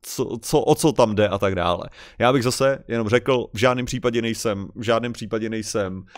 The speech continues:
vzdělaný ohledně radiace, d, d, d, do nějakých obrhuných věcí nebo tak, mám porozumění, takže jsem poslouchal odborníky o radiaci. Jo, prostě různým způsobem. A mám, mám doma dozimetr,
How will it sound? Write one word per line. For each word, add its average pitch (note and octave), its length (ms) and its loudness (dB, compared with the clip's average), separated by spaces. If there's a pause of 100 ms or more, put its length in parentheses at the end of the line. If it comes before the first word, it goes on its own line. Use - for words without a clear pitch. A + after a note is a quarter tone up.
vzdělaný A#2 600 0
ohledně G#2+ 360 -2
radiace, G#2+ 520 0
d, G#2 140 -4
d, F#2+ 160 -2
d, G#2 120 0
do G2 140 -4
nějakých G2+ 380 -4
obrhuných G2+ 500 -2
věcí D3 300 -4
nebo F#2+ 200 -2
tak, A#2+ 260 -2 (240)
mám G#2 320 -2 (520)
porozumění, B2+ 560 2
takže G2+ 240 2
jsem G2 140 -6
poslouchal G2+ 460 -4
odborníky F#2 480 -4
o E2+ 120 0
radiaci. F2+ 540 0 (260)
Jo, G#2 120 2
prostě G2+ 420 0
různým F#2 300 -6
způsobem. C3+ 540 0 (320)
A G2+ 320 0
mám, B2 380 0
mám B2+ 180 4
doma G#2+ 200 2
dozimetr, B2+ 680 0